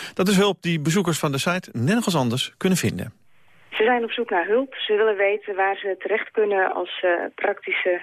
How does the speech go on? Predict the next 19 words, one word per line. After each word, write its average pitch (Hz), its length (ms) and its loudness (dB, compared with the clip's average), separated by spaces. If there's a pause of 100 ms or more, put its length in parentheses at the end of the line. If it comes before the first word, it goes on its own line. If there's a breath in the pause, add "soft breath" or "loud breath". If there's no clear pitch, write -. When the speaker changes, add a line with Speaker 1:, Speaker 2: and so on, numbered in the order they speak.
Speaker 2:
of 165 120 -6
juridische 185 540 2
hulp 202 200 2
nodig 202 320 0
hebben 180 340 0
of - 140 -6
financiële 180 520 -2
en 180 120 -4
emotionele 170 560 -2
steun. 208 360 -2 (280)
Speaker 1:
Ja, 131 240 0
en 139 180 -2
dat 143 260 -2
kunnen 165 220 0
ze 147 100 -2
nergens 160 280 -2
anders 151 240 -2
vinden? 95 340 -2 (960 loud breath)
Speaker 2:
Nou, 240 360 2